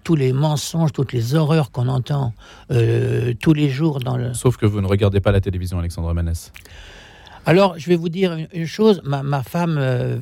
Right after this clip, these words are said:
Speaker 1: a fait un, un A V C et ne supporte pas que je m'éloigne d'elle plus d'une heure. Donc, il y a la télévision. Elle, donc, elle a acheté une télévision. Elle est, euh, elle est sur le... Voilà. Et elle est... Je,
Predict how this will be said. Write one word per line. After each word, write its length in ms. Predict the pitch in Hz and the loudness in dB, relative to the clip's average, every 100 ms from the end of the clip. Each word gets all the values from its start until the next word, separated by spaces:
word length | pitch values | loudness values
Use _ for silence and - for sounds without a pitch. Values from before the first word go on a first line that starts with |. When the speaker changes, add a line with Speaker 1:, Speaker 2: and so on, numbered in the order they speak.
| - | -6
Speaker 1:
a 140 | 139 | -4
fait 160 | 131 156 | -2 0
un, 160 | 135 127 | 0 -2
un 200 | 160 123 | -2 0
A 60 | 127 | 0
V 160 | 120 120 | 0 -2
C 380 | - 180 220 - _ - | -2 -2 -2 -8 _ -4
et 120 | 135 | -2
ne 160 | 123 123 | 0 0
supporte 580 | 110 175 - 180 - 139 | 2 0 0 -8 -6 -8
pas 240 | - 175 | -6 -6
que 160 | 175 135 | -4 -2
je 80 | 120 | 0
m'éloigne 540 | 127 135 135 123 127 | 2 2 0 0 0
d'elle 240 | 160 180 | 0 0
plus 160 | 170 160 | 0 -2
d'une 220 | 135 127 | 0 -2
heure. 260 | 113 104 - _ _ - - - - | -2 -6 -12 _ _ -20 -20 -20 -10
Donc, 300 | 127 165 208 - | 2 4 4 0
il 80 | 156 | -6
y 80 | 147 | -4
a 60 | 139 | -2
la 100 | 135 | -2
télévision. 680 | 160 147 135 113 117 139 196 | -2 -4 -4 -4 -6 -6 -8
Elle, 240 | 123 120 110 | -6 -6 -6
donc, 240 | 123 120 101 - | -6 -6 -6 -4
elle 160 | 123 | -2
a 60 | 113 | -2
acheté 240 | 113 - | -4 -2
une 100 | 117 | -2
télévision. 640 | 107 113 113 123 147 196 254 - - - - - - | 0 -2 0 0 0 -2 -4 -12 -20 -20 -20 -20 -14
Elle 220 | - 127 123 | -2 0 2
est, 200 | 120 117 | 2 2
euh, 520 | 117 117 117 123 127 | 0 -2 -2 -2 -2
elle 80 | 123 | -2
est 80 | |
sur 240 | 110 - 117 | -2 -2 -2
le... 160 | 120 113 123 - - | -2 -4 -10 -14 -4
Voilà. 340 | 127 135 139 - | -2 -2 -4 -4
Et 120 | 143 | 0
elle 180 | 135 135 | 2 2
est... 200 | 139 - | 0 -2
Je, 160 | 127 | -2